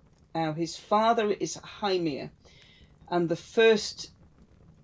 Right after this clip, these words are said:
person they see on the estate is Tyr's grandmother, that they do not describe in favourable terms <laughs> when they see what she looks like. They're, "Oh my God." So Tyr,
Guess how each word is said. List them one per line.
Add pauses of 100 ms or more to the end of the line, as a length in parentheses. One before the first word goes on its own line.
(600)
person
they
see
on
the
estate
is
Tyr's
grandmother, (540)
that
they
do
not
describe
in
favourable
terms
<laughs>
when
they
see
what
she
looks
like.
They're,
"Oh
my (120)
God." (720)
So (200)
Tyr,